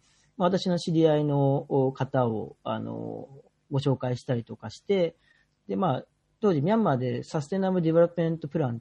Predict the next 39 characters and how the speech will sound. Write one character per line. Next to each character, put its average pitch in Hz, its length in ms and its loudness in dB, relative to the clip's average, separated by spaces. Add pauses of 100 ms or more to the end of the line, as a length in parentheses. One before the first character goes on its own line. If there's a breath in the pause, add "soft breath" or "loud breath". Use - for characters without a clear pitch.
(160)
て 127 60 -4
い 120 420 -2
う、 - 60 -10 (580 soft breath)
う、 147 60 -2
ミ - 20 2
ャ 127 180 0
ン 131 80 -4 (120)
マ 185 120 2
ー - 20 2
政 247 300 2
府 143 40 2
の、 123 280 -2
お、 123 220 -4
プ 165 140 -6
ロ 151 100 6
グ 147 80 4
ラ 127 120 2
ム、 113 200 -6 (180)
あ 127 100 -6
の、 117 480 -6
政 156 240 2
策 165 200 -2
も 156 80 0
考 160 100 -6
え 156 40 -2
ら 156 100 2
れ 147 80 0
て - 100 -8
い - 20 -8
た 127 80 -8
の 117 80 -6
で、 120 80 -8
そ 202 100 -4
れ 196 100 2
と 196 120 -2
合 202 40 2
わ 214 80 2
せ 139 120 -2
て、 120 280 -8